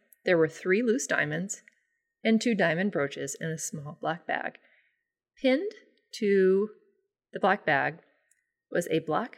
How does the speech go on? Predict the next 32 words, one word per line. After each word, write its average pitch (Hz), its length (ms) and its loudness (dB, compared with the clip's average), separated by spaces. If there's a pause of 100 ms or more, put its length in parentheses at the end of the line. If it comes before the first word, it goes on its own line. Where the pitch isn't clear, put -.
fingerless 202 400 -6
glove 135 360 0
with - 100 -12
a - 60 -16
tag 220 320 -2
on 147 200 -2
it - 200 -4
that - 140 -6
was 160 120 -4
labeled 175 400 2 (100)
Miss 214 320 0 (180)
Virginia 170 500 0 (180)
Wardlaw. 165 480 2 (1800)
So 165 220 0
everyone's 151 280 2
like, 160 180 0
"Did 151 240 0
they 147 340 2
literally 147 480 2
just 156 340 -6
forget - 480 0
they 165 100 -2
had 156 140 2
a 208 40 0
bunch 165 240 -2
of 165 60 0
diamonds 208 500 4
hanging 269 220 4
out 277 140 4
in 277 60 -4
the 269 60 0
bank?" 453 300 0